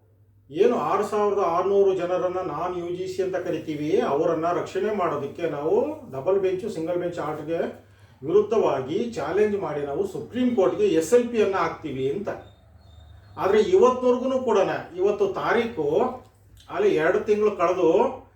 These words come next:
ಇವತ್ತು ಫೆಬ್ರವರಿ ಹದಿನೆಂಟನೇ ತಾರೀಕಿನಲ್ಲಿ ನಾನು ಈ ವಿಡಿಯೋವನ್ನ ಮಾಡ್ತಾ ಇರ್ತಕ್ಕಂಥದ್ದು. ನೋಡಿ, ಇವತ್ತಿನವರೆಗೂ ಕೂಡ ಎಸ್ ಎಲ್ ಪಿ ಅನ್ನ ಹಾಕೇ ಇಲ್ಲ. ನೀವು ನೋಡಿರ್ಬೇಕು, ಡಬಲ್ ಬೆಂಚ್ನಲ್ಲಿ ಅವರು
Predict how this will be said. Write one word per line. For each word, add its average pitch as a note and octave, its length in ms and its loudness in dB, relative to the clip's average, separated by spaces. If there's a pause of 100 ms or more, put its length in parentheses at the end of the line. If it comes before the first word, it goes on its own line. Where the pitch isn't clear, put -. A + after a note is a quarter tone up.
(260)
ಇವತ್ತು F#3 260 -2
ಫೆಬ್ರವರಿ G3+ 560 2
ಹದಿನೆಂಟನೇ G#3 540 0
ತಾರೀಕಿನಲ್ಲಿ F#3+ 540 0
ನಾನು F3+ 260 -2
ಈ F3 60 -2
ವಿಡಿಯೋವನ್ನ F3+ 420 0
ಮಾಡ್ತಾ D#3+ 300 -2
ಇರ್ತಕ್ಕಂಥದ್ದು. C#3+ 680 -4 (880)
ನೋಡಿ, F3+ 180 2
ಇವತ್ತಿನವರೆಗೂ A3 880 0
ಕೂಡ G3+ 160 2
ಎಸ್ F3 440 0
ಎಲ್ G#3+ 160 0
ಪಿ G#3 140 4
ಅನ್ನ G#3 140 0
ಹಾಕೇ F3+ 320 2
ಇಲ್ಲ. G3+ 220 4
ನೀವು F#3+ 160 0
ನೋಡಿರ್ಬೇಕು, G3 640 2
ಡಬಲ್ G3 360 2
ಬೆಂಚ್ನಲ್ಲಿ G3+ 640 2
ಅವರು G#3+ 580 0